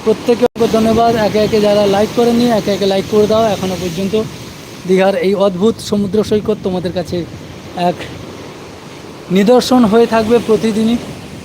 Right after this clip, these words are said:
তাই প্রতিটা মুহূর্তের জন্য বিভিন্ন টাইমে তোমাদের কাছে নিয়ে চলে আসি। আর আমার লাইভের কোনো টাইম নেই, জোয়ার ভাটা থেকে আমরা অবশ্যই লাইভ করে থাকি। আমাদের টাইম পেলে আমরা অবশ্যই তোমাদের কাছে নিই।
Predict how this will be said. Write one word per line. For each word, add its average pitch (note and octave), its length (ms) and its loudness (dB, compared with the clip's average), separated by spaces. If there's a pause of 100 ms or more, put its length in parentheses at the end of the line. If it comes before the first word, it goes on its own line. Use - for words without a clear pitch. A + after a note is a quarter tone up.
(120)
তাই G3+ 360 4 (380)
প্রতিটা A3 320 0
মুহূর্তের G#3+ 420 0
জন্য A#3 160 -2
বিভিন্ন G#3 380 -2
টাইমে G3 320 -2
তোমাদের F#3 360 -4
কাছে F#3 220 -4
নিয়ে F3+ 180 -4
চলে F#3 160 -2
আসি। G3+ 180 -4 (400)
আর F3 160 -2
আমার G#3 260 2
লাইভের A3 360 4
কোনো A#3+ 220 0
টাইম F3+ 300 0
নেই, D3 200 -2 (1500)
জোয়ার G#3+ 200 4
ভাটা G#3+ 220 2
থেকে A3 220 2
আমরা G#3+ 200 4
অবশ্যই G3+ 360 2
লাইভ F#3 260 2
করে G3+ 140 2
থাকি। G3 220 2
আমাদের F3+ 340 -4
টাইম F3+ 240 -4
পেলে G3 160 0
আমরা F3+ 180 -4
অবশ্যই E3+ 340 -4
তোমাদের F3 280 -4
কাছে F3+ 200 -6
নিই। E3 120 -6